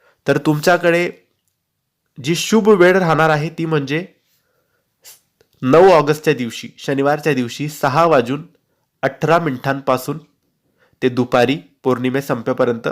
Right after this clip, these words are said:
एक वाजून चोवीस मिनिटांपर्यंत, म्हणजे सात तास सहा मिनिटं तुम्हाला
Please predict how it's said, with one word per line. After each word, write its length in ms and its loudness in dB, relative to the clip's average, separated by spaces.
एक 260 -4
वाजून 340 -2
चोवीस 380 -6
मिनिटांपर्यंत, 680 -4
म्हणजे 220 -4
सात 360 -2
तास 320 -2
सहा 220 0
मिनिटं 400 -4
तुम्हाला 400 -2